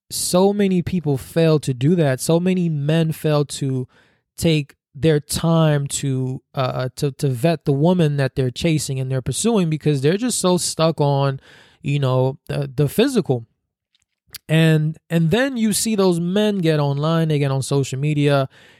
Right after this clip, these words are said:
and they're complaining because the woman that I chose, the woman that no one forced me to choose, I chose this woman, but now I'm going to complain about how this woman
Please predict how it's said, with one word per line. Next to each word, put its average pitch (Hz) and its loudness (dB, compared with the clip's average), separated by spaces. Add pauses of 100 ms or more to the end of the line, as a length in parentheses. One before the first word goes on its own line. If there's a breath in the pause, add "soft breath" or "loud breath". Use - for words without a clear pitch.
(160 soft breath)
and 139 -2
they're 147 4
complaining 156 0
because 131 -2 (240)
the 147 2
woman 214 2
that 180 2
I 202 4
chose, 135 0 (500)
the 135 0
woman 214 0
that 160 2
no 160 0
one 240 0
forced 208 0
me 175 0
to 143 -2
choose, 135 0
I 131 0
chose 208 0
this 185 -2
woman, 165 0
but 131 -4
now 160 0
I'm 185 0
going 170 2
to 143 -4
complain 156 -2
about 135 0
how 131 0
this 156 0
woman 135 -4